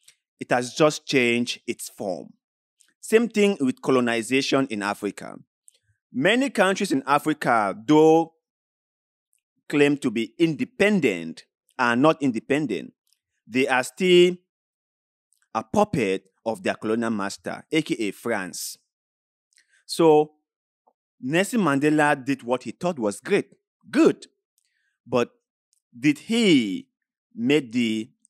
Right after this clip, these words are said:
economic life of the South Africans, especially the Black South Africans, much more better? Well,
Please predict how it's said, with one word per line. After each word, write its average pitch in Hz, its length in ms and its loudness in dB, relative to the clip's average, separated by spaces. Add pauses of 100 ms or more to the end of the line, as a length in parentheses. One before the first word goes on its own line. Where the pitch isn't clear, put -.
(140)
economic 135 460 -2
life 123 460 -2 (100)
of 104 340 -2
the 110 140 -6
South 101 240 -8
Africans, 120 680 -8 (400)
especially 147 280 -10
the 127 100 -2
Black 123 420 -4
South 107 180 -6
Africans, 117 520 -8 (180)
much 113 220 -6
more 117 140 -6
better? 185 500 -8 (400)
Well, 120 180 -2